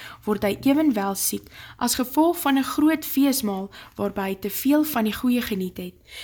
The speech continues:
en waarby sy bloed deur die kragtige wyn te erg verhit geraak het, maar veral deurdat hy hom na die maaltyd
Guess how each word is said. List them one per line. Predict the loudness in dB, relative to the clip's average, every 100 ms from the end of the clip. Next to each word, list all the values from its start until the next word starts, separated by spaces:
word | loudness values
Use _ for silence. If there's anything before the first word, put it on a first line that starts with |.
| -8
en | -2
waarby | 2 2 4 4 4
sy | 2 0
bloed | 4 6 4 4
deur | 2
die | 2
kragtige | 4 4 4 0 0 0
wyn | -2 -4 -6 -10 -20 -10
te | -2
erg | 0 0
verhit | -2 0 0 -2
geraak | -4 -6 -6 -8
het, | -16 -18 -20 -20 -8
maar | -4 -4
veral | -4 -4 4 4 4 0 -10 -20 -4
deurdat | -2 0 -2
hy | -4
hom | -4 -2
na | 2 2
die | 4
maaltyd | 2 0 -6 -8